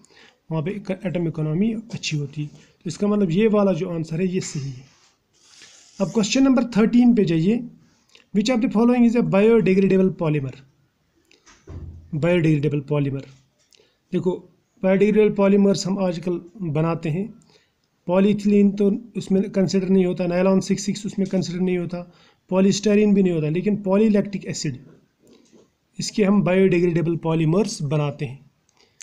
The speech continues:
समझ में आना, ये यूज़ किया जाता है as biodegradable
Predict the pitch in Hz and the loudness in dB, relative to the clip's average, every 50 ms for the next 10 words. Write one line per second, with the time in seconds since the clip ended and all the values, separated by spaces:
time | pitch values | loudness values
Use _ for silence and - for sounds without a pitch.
0 | - _ _ - - 180 190 175 190 190 190 196 196 185 190 196 190 165 185 180 | -20 _ _ -14 -10 -8 -6 -4 -2 0 0 0 0 2 2 0 0 0 -2 -4
1 | 180 180 151 - - 170 165 160 156 160 160 160 165 156 156 196 220 240 - - | -4 -6 -8 -6 -6 -6 -4 -4 -4 -4 -6 -6 -8 -8 -8 -8 -8 -10 -12 -16
2 | - _ _ _ _ _ _ _ _ _ _ _ _ _ _ - 170 165 151 135 | -20 _ _ _ _ _ _ _ _ _ _ _ _ _ _ -4 -2 -2 -2 0
3 | 151 160 165 170 165 139 156 156 151 147 156 147 196 233 240 | 0 0 2 2 0 0 0 2 2 2 2 2 2 0 0